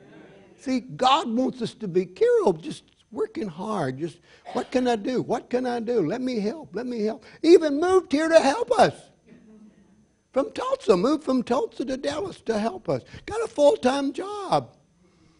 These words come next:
Very, very, uh, very demanding job. Has, she has to have a lot of brain power to do her job.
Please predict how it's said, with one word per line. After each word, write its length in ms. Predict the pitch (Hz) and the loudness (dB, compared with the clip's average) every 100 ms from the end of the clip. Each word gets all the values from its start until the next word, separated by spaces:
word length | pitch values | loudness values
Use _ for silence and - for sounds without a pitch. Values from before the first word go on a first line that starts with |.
| _ _ _ _ _ | _ _ _ _ _
Very, 320 | - 262 302 226 | 4 4 4 -2
very, 480 | 160 247 277 240 | 0 0 0 -2
uh, 380 | 190 185 170 143 - _ _ _ _ | 0 2 2 2 -6 _ _ _ _
very 320 | 143 233 269 | 2 4 4
demanding 600 | 202 202 247 302 269 196 | 0 2 2 0 -2 -2
job. 640 | 147 151 135 117 113 110 | 2 4 4 2 -4 -12
Has, 260 | 123 185 - | -6 -6 -6
she 240 | - 247 | -8 -6
has 160 | 240 - | -6 -8
to 100 | - | -4
have 160 | 220 208 | -2 0
a 100 | 196 | 0
lot 260 | 175 208 180 | 0 0 -2
of 120 | 151 | 0
brain 280 | 233 269 247 | 0 2 4
power 380 | 190 175 147 | 8 8 6
to 180 | 135 147 | 2 -4
do 220 | 139 147 | -2 -2
her 180 | 131 139 | 0 -4
job. 420 | 117 120 120 107 | -4 -6 -6 -8